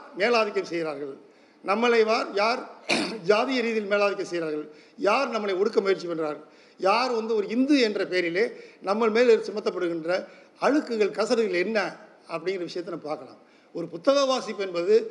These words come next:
புத்தகத்தை நேசிப்பது என்பது உங்கள் நீங்களே நேசிப்பது போலாகும். அஹ், புத்தக வ-, நீங்கள் தேடி பாருங்கள், நூலகத்தை பயன்படுத்துங்கள், தொடர்ந்து நண்பர்களாக கருத்துக்களை பரிமாறிக்கொள்ளுங்கள்.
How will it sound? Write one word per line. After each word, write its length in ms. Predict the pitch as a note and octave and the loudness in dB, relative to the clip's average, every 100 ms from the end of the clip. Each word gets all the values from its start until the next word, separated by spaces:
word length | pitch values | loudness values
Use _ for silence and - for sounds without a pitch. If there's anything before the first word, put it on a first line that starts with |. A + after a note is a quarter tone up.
| - - | -12 -8
புத்தகத்தை 420 | G3 G3+ C4+ C4+ | -2 4 4 2
நேசிப்பது 420 | G#3+ A#3+ A3 G3+ | 0 -2 -2 -4
என்பது 480 | F3+ E3+ F#3+ G3+ - | -4 0 2 0 -4
உங்கள் 300 | E3+ G#3 B3+ | -10 0 0
நீங்களே 300 | A#3 A3 G#3+ | 2 0 0
நேசிப்பது 420 | G#3 F#3+ G3 F3+ E3 | 0 -2 -4 -8 -4
போலாகும். 440 | E3+ E3+ D#3+ C4 - - - - | 0 0 -2 -6 -12 -20 -20 -4
அஹ், 500 | F#3 F#3 F3+ F3 E3 | 0 2 2 0 -4
புத்தக 440 | G3 C4 C4+ A#3 | 0 2 4 2
வ-, 200 | G#3 G#3 | 0 -2
நீங்கள் 260 | F#3 F3+ D#3 | -4 -6 4
தேடி 260 | A3+ C4+ | 4 4
பாருங்கள், 500 | A#3+ F#3+ F#3 F3+ G3 G#3+ - - - | 0 -2 -2 -2 -4 -6 -20 -20 -4
நூலகத்தை 420 | A3 C4+ A#3 G#3 | 2 2 2 -2
பயன்படுத்துங்கள், 720 | F3 F#3 F#3+ E3 F3 E3+ E3+ - - _ | -4 -4 -4 -8 -6 -6 -8 -12 -20 _
தொடர்ந்து 460 | - G#3+ C4+ C#4 C4 | 0 2 2 2 0
நண்பர்களாக 680 | G3 G#3 C4+ B3 A#3+ A3+ A3 | 0 2 2 2 0 0 -2
கருத்துக்களை 540 | - - G#3+ A3+ A3 F3+ | -4 -4 -2 0 -2 0
பரிமாறிக்கொள்ளுங்கள். 800 | F#3 A3 G3+ F3+ E3+ E3 E3+ | -2 2 0 0 -4 -4 -4